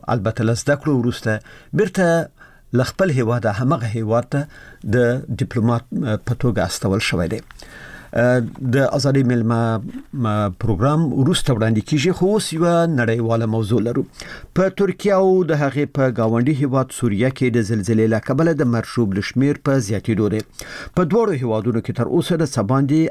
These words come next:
اته ویشت زره کسانو مړینه تایید شوې ده. د دې موضوع تفصیل په دې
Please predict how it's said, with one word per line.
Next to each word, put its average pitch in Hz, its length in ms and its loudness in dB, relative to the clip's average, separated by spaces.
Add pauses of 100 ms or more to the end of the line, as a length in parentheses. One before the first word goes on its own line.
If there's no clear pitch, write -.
(120)
اته 123 320 -2
ویشت 147 200 0
زره 113 160 0
کسانو 107 540 -2
مړینه 147 200 2
تایید 98 260 -2
شوې 101 240 -2
ده. 98 140 -2 (960)
د 123 260 2
دې 127 80 2
موضوع 117 320 -2
تفصیل 139 400 -2
په 135 120 -2
دې 110 100 -2